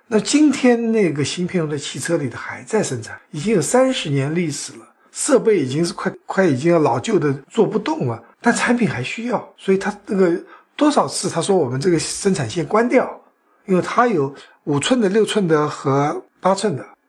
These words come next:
就在我在先进的时候，我，我就力主要把五寸关掉，因为它经济效益不在那里了。那客户就说：“千万别关，我们客-，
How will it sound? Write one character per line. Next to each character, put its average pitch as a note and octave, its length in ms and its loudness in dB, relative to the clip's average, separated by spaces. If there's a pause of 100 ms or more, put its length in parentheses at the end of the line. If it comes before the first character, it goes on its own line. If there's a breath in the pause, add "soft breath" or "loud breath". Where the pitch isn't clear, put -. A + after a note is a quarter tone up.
就 B3 140 2
在 B3 120 4
我 C#3 280 0
在 F3+ 400 2
先 G3 260 0
进 E3 400 0 (240 soft breath)
的 D3+ 80 0
时 - 180 -2
候， D3 320 0 (360 soft breath)
我， C#3+ 220 -2
我 C#3 180 -4
就 D3+ 400 0
力 G#3 180 2
主 C#3+ 200 -2
要 C#3 100 0
把 C3+ 120 -2
五 C3 160 -4
寸 D#3 240 -8
关 E3+ 240 -4
掉， E3+ 160 2
因 C#3+ 80 0
为 D#3 60 -2
它 E3+ 80 -2
经 G#3 180 0
济 F3+ 80 -2
效 G3 160 0
益 D3+ 80 0
不 C3 140 -6
在 G3+ 160 2
那 D3 140 -2
里 B2 80 -8
了。 - 80 -20 (420 soft breath)
那 G#3+ 80 -12
客 B3 180 2
户 A3+ 160 2
就 F#3 60 -2
说 - 240 -4
：“千 A#3+ 320 0
万 A#3+ 140 4
别 C#3 120 2
关， D3 240 0
我 C3+ 60 0
们 D3+ 160 -2
客-， - 220 -10